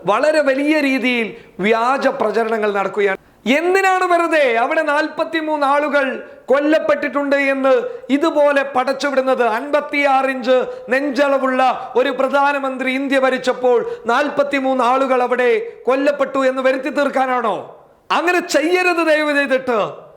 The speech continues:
അത് തെറ്റായ പ്രചരണങ്ങൾ നടത്തുമ്പോൾ ഇന്ത്യ രാജ്യം ഇല്ലാ കഥയിൽ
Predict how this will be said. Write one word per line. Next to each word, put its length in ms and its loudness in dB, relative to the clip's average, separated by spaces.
അത് 80 2
തെറ്റായ 420 2
പ്രചരണങ്ങൾ 580 0
നടത്തുമ്പോൾ 500 0
ഇന്ത്യ 260 2
രാജ്യം 400 0
ഇല്ലാ 280 2
കഥയിൽ 380 0